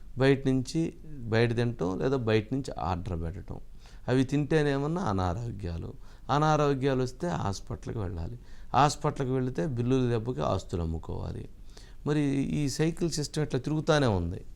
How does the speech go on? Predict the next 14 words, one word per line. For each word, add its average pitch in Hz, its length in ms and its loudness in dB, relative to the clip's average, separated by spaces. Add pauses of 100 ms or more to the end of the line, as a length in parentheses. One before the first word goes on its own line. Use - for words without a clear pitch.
(380)
మరి 143 160 4
ఎవరు 180 240 6
తప్పు? 147 760 0 (720)
మందే 165 320 2
తప్పు, - 380 -4 (680)
మనకే 160 320 2
బాధ్యత 104 440 2
ఉండాలి. 85 380 -4 (480)
మనదికి 165 400 4
బాధ్యత 160 440 2
లేకపోతే 151 600 2
ఎట్లా? 135 480 -2 (1200)
ఇది 180 240 0
మరి, 120 680 2